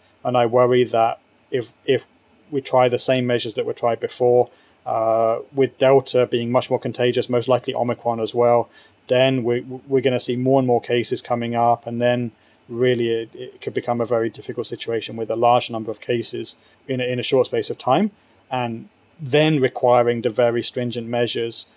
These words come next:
but maybe later than, than they could have been applied. Uh, but I hope that won't happen. I hope that in Hong Kong, if we talk again in six months or twelve months' time,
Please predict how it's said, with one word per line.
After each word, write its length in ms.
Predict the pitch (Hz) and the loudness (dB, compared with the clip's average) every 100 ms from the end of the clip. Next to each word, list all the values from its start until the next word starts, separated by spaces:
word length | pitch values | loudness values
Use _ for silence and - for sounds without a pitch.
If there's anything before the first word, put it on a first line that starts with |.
| _ | _
but 240 | - 123 135 | -4 -2 -4
maybe 280 | 120 117 113 | -8 -6 -4
later 460 | 113 123 120 127 | 0 0 0 -2
than, 340 | 117 117 113 117 | -2 -4 -8 -8
than 540 | 120 113 113 120 127 123 | -6 -6 -8 -14 -12 -6
they 100 | 117 | -6
could 160 | - | -4
have 120 | 113 | -6
been 100 | 120 | -4
applied. 480 | 117 - 120 110 107 - _ _ _ - | -8 -4 -2 -2 -4 -10 _ _ _ -8
Uh, 200 | 117 113 | -4 -2
but 120 | - 135 | 2 4
I 60 | |
hope 140 | 127 151 | 4 4
that 120 | 143 | 4
won't 200 | 143 127 | 4 4
happen. 260 | 143 233 | 0 2
I 60 | 143 | 4
hope 160 | 135 131 | 4 2
that 140 | 131 | 0
in 100 | 131 | 2
Hong 180 | 131 131 | 2 2
Kong, 480 | - 131 135 131 127 | 4 4 4 0 -6
if 160 | 123 | -6
we 60 | 123 | -2
talk 200 | 139 127 | 0 2
again 320 | 131 131 135 | 2 4 4
in 120 | 131 | 2
six 260 | 117 127 - | -2 -2 0
months 220 | 131 127 | -2 0
or 40 | 127 | 0
twelve 200 | 127 127 | 2 2
months' 160 | 123 | 0
time, 340 | - 127 127 | 0 2 2